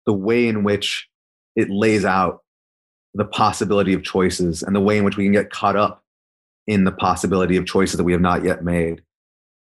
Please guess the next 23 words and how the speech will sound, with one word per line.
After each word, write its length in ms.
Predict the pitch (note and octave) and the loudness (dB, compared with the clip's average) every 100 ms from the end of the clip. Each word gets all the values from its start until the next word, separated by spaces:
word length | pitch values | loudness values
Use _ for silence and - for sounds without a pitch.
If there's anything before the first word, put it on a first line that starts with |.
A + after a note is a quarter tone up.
| _ _ | _ _
It, 300 | A2 G#2 - _ _ _ _ | 0 0 -2 _ _ _ _
it's 300 | G#2 G2 - | -6 -6 -6
heartbreaking. 800 | - - A2+ G#2+ A2+ G#2+ A2 G2 | -10 -2 -2 0 0 0 0 0
It's 140 | E2+ - | -2 -2
beautiful. 600 | G2 G2 G2 F#2 F#2 - | 0 0 0 0 0 -2
And 320 | G2+ F#2+ F2+ - _ - | 0 0 0 -4 _ -2
it, 260 | G2 F#2+ - - | -2 -2 -10 -4
I 60 | G#2 | -2
don't 100 | F#2 | 0
know, 100 | D#2 | -2
it's, 140 | F2 A2 | -2 -2
it's 160 | A#2+ A#2+ | 0 2
an 80 | |
incredible 520 | G#2+ G2 - C3 A2+ G2+ | 2 0 -4 -2 0 0
piece 180 | A2 | -2
of 100 | F#2+ | -2
filmmaking 340 | G#2 F#2+ F2+ F2 | 0 0 2 0
that 80 | F2+ | 0
is 100 | F2 | 2
not 220 | G2 - | 0 0
talked 260 | G2+ F2+ F2 | -2 -2 0
about 160 | F2 | 0
enough. 400 | F2 F2 F2 - | 2 2 0 -4